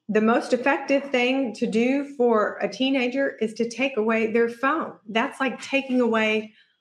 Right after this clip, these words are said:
their, and their arm or their leg. And so again, we're gonna be effective and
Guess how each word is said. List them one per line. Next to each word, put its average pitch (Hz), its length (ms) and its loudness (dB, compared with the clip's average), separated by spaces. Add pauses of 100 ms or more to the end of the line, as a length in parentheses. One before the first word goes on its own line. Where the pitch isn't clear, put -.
(140)
their, 220 320 0 (100)
and 208 200 0 (160)
their 214 260 0
arm 240 480 0
or 208 140 2
their 214 200 0
leg. 240 360 -2 (260)
And 208 180 -2
so 220 200 -2
again, 226 300 0
we're 233 100 0
gonna 262 180 2
be 233 240 -2
effective 311 760 -4 (1120)
and 196 420 -2